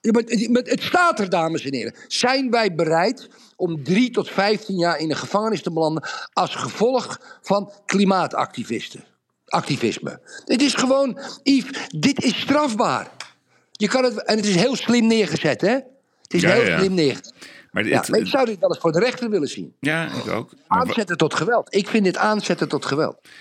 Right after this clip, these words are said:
Speaker 2: Maar waar ik me dan zorgen om maak, is, ik,
Speaker 1: Mhm.
Speaker 2: ik begin me toch een beetje zorgen te maken om de N O S. Kijk,
Speaker 1: <laughs>
Speaker 2: we, nee, ja, ja, ja. Ja, ik maak me daar, ik maak me daar zorgen om. Kijk, we hebben de, die hele kwestie met K gezien. Dat zij naar dat,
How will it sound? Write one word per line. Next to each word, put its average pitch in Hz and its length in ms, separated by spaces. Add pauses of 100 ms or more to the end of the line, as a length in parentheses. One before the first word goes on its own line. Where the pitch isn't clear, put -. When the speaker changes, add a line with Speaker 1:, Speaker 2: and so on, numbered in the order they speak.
(140)
Speaker 2:
Maar 92 120
waar 107 160
ik 139 160
me 135 120
dan 98 160
zorgen - 440
om 120 80
maak, 117 280 (400)
is, - 320
ik, - 100
Speaker 1:
Mhm. 113 220
Speaker 2:
ik 101 60
begin 98 180
me 117 60
toch 120 100
een 117 60
beetje 104 200
zorgen 90 260
te - 80
maken 82 200
om 82 100
de 71 160
N 76 60
O 65 220
S. - 140 (500)
Kijk, - 300 (120)
Speaker 1:
<laughs> - 200
Speaker 2:
we, - 380 (320)
nee, 151 200 (220)
ja, 131 220
ja, 180 40
ja. 123 400 (280)
Ja, - 140
ik 339 140
maak - 160
me 269 120
daar, 110 360
ik 113 120
maak - 160
me 92 120
daar 69 120
zorgen - 340
om. 67 280
Kijk, 110 240 (1000)
we 104 100
hebben 113 220
de, 107 120
die 101 140
hele 117 240
kwestie 98 420
met 87 200
K - 80
gezien. 62 560
Dat 76 180
zij 80 220
naar 78 200
dat, 73 160